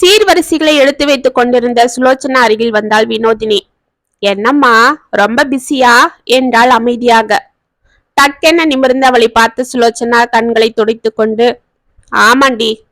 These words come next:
எல்லா சீரும் எடுத்து வச்சிட்டு இருக்கேன். கல்யாணம் ஆகி போன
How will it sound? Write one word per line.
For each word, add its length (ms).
எல்லா 340
சீரும் 340
எடுத்து 260
வச்சிட்டு 220
இருக்கேன். 340
கல்யாணம் 580
ஆகி 280
போன 640